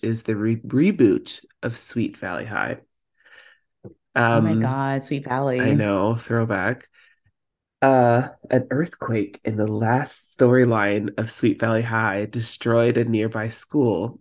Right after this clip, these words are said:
Speaker 1: and the students are forced to transfer to Sweet Valley High. This introduced new characters, and I think that was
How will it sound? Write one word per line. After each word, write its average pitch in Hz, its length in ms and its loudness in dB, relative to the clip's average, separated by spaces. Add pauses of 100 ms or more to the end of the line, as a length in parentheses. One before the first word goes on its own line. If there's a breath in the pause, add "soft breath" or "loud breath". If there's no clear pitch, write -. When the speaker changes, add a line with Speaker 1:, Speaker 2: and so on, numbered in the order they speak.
(120)
Speaker 1:
and 113 120 -4
the 113 80 0
students 120 600 2
are 117 120 0
forced 113 500 -2
to 117 60 -4
transfer 110 600 -4
to 104 80 -6
Sweet - 320 -4
Valley 101 220 -2
High. 90 440 -2 (640 soft breath)
This 127 240 2
introduced 120 580 2
new 143 140 2
characters, 139 720 0
and - 100 -2
I 117 60 0
think 120 380 -6
that - 180 -4
was 117 240 -4